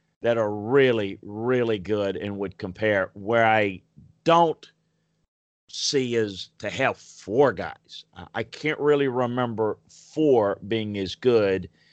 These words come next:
as I've seen this group. I really haven't. Um, it's just a really, really special group. Uh, I, I'd have to go, uh, probably outside the conference, and I'm not quite sure that I can come up with one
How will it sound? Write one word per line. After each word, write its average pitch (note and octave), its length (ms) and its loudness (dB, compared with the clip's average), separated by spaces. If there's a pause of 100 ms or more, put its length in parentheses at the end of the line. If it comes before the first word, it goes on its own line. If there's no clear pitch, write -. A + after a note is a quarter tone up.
(220)
as A2 180 2
I've G2+ 160 2
seen G#2 260 -2
this F#2+ 220 -4
group. F2+ 360 -10
I G2+ 60 -4
really A2+ 500 2
haven't. F#2 520 -2
Um, G#2 500 0 (1120)
it's C3 200 2
just B2 240 4
a G#2 60 0
really, A#2 480 2
really A2+ 280 2
special G2+ 440 0
group. G#2 260 -6 (460)
Uh, A2+ 240 4
I, A#2 180 4
I'd B2+ 180 2
have C3 280 2
to B2 80 -8
go, B2 540 2
uh, A2+ 280 0
probably A2+ 460 0
outside B2 420 2
the G#2 80 -10
conference, A#2 640 -4
and G#2 160 -4
I'm G#2 80 -4
not A#2 180 -2
quite B2 260 0
sure B2 200 -4
that A2 160 0
I A2+ 80 4
can G#2+ 100 -6
come A#2+ 240 -4
up B2 220 0
with G2+ 120 -6
one G#2+ 400 -4